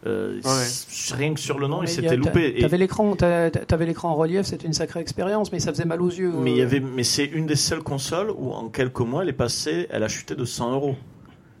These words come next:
Speaker 1: Elle était au
Speaker 2: Ouais, je
Speaker 1: départ
Speaker 2: me rappelle,
Speaker 1: à la vente,
Speaker 2: ouais.
Speaker 1: elle était à deux cent cinquante, elle n'a pas
Speaker 2: Deux cent cinquante,
Speaker 1: marché
Speaker 2: elle est
Speaker 1: du
Speaker 2: passée à
Speaker 1: tout.
Speaker 2: cent cinquante.
Speaker 1: Elle est passée à cent cinquante, elle a commencé à cartonner.
Speaker 2: Hmm.
Speaker 1: Enfin, cartonner encore tout reste
Speaker 3: Oui.
Speaker 1: relative, même si elle a plutôt bien marché. Euh,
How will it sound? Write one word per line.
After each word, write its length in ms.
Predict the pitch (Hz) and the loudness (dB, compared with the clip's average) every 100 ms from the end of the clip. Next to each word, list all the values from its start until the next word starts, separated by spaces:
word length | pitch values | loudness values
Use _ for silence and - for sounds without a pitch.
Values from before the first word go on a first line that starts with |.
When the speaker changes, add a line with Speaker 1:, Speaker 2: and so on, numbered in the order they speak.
| - | -6
Speaker 1:
Elle 100 | 107 | -2
était 240 | 107 123 | 0 4
au 40 | 120 | 4
Speaker 2:
Ouais, 60 | 135 | 4
je 40 | |
Speaker 1:
départ 180 | - 143 | 4 4
Speaker 2:
me 40 | |
rappelle, 180 | 117 117 | 4 4
Speaker 1:
à 20 | 123 | 4
la 80 | |
vente, 320 | 131 147 143 - | 4 4 2 2
Speaker 2:
ouais. 60 | |
Speaker 1:
elle 160 | 110 107 | 2 2
était 180 | 107 127 | 2 4
à 80 | 110 | 2
deux 200 | 107 120 | 4 2
cent 180 | - | 2
cinquante, 480 | 123 120 101 147 196 | -2 -4 -2 -2 -2
elle 60 | - | -4
n'a 40 | |
pas 0 | |
Speaker 2:
Deux 80 | 98 | -2
cent 80 | 98 | -2
cinquante, 300 | 127 143 143 | 2 2 2
Speaker 1:
marché 320 | 135 - 127 | 2 0 -4
Speaker 2:
elle 80 | 110 | -4
est 40 | |
Speaker 1:
du 60 | 101 | -4
Speaker 2:
passée 180 | 101 - | -4 0
à 20 | |
Speaker 1:
tout. 60 | 143 | 0
Speaker 2:
cent 100 | 214 | 0
cinquante. 400 | 123 113 - 110 | -6 -10 -12 -4
Speaker 1:
Elle 120 | 113 | 2
est 60 | 113 | 2
passée 260 | 113 117 143 | 2 2 2
à 80 | |
cent 220 | 131 131 123 | 0 -2 -4
cinquante, 460 | - 104 147 185 | -2 -4 -2 -2
elle 100 | 123 | -2
a 40 | 104 | -2
commencé 360 | 110 101 - | -4 -6 -6
à 40 | 143 | -6
cartonner. 460 | 123 - 151 143 135 | -6 -2 -2 -2 -6
Speaker 2:
Hmm. 140 | 123 110 - | -8 -8 -8
Speaker 1:
Enfin, 240 | 113 113 | -4 -2
cartonner 380 | 104 113 - 123 | -2 -4 -2 0
encore 260 | 113 110 101 | 0 -2 -4
tout 180 | - 110 | -4 -2
reste 300 | 107 143 107 | 0 0 -2
Speaker 3:
Oui. 60 | |
Speaker 1:
relative, 480 | 101 104 208 220 90 - | -2 -2 -4 -8 -8 -8
même 160 | 110 139 | -6 -4
si 200 | - 151 | -2 0
elle 120 | 123 | 0
a 60 | 101 | 0
plutôt 260 | - - | -4 -6
bien 140 | 107 104 | -2 -2
marché. 400 | 101 - 180 190 - - - - _ - | -2 -2 -4 -4 -12 -20 -20 -20 _ -10
Euh, 220 | - 98 | -8 -6